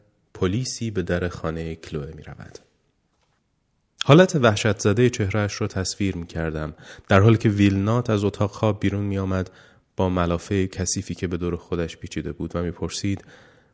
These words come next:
"مشکلی پیش اومده عزیزم؟" و او پاسخ می‌داد: "آره خدای من، آره."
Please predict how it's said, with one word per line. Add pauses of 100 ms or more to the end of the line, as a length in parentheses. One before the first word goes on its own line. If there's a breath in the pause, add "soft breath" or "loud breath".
(180)
"مشکلی
پیش
اومده
عزیزم؟" (1300)
و
او
پاسخ
می‌داد: (400 loud breath)
"آره
خدای
من،
آره."